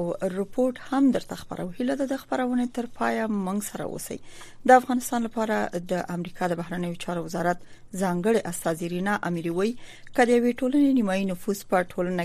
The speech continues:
کې له مشارکت نه بې برخې، د نړۍ په خاص ډول د اسلامي هیوادونو مشران باید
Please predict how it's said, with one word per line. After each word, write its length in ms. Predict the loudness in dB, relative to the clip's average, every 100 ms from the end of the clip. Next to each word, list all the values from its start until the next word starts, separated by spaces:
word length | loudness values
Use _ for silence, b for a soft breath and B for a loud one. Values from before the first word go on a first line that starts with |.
| -2
کې 80 | -4
له 100 | -2
مشارکت 560 | -2 -2 -4 -2 -2 -2
نه 60 | -6 b b -10 -2
بې 120 | 4 6
برخې، 300 | 4 4 -2 -2 B B 6
د 20 | 8
نړۍ 200 | 6 2 2
په 60 | -4 2
خاص 200 | 2 2
ډول 180 | 0 -2 0
د 100 | 0 0
اسلامي 300 | -2 -4 -4
هیوادونو 400 | 0 0 0 -2
مشران 340 | -4 -2 -2 2
باید 200 | 2 0